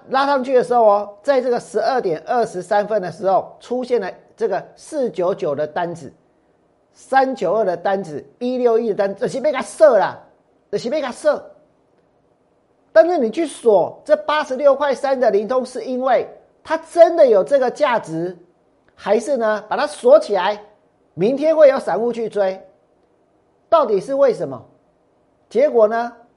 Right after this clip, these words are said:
它从涨停板，从涨停板接下来还打开来，打开来怎么办？我问各位，如果今天有人专门锁强势股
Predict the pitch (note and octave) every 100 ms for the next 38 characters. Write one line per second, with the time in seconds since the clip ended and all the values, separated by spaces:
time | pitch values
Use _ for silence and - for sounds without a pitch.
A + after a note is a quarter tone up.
0 | - C#4+ D4 B3+ B3 A#3 F#3+ G3+ C4 F#3
1 | A#2 - _ _ _ _ _ G3+ B3+ C#4
2 | - G3 G3 C4 C4 F3+ F#3 B3 A#3+ F#3+
3 | D#3 F3+ A#3+ A3+ E3+ F3 A3+ A3 A#2 -
4 | _ _ _ - G3+ C4+ D4 C4+ E3+ E3+
5 | A3 C3+ - _ _ _ _ - D3+ G3
6 | F#3+ F3 D#3 - - _ _ _ _ _
7 | _ _ _ _ _ _ _ C3+ C4 F4+
8 | B3+ - C#4 D4 D4+ B3+ F#3 F#3+ A#3 D4
9 | B3+ A3+ - F3 - F3 G#3+ C4 F#3 G2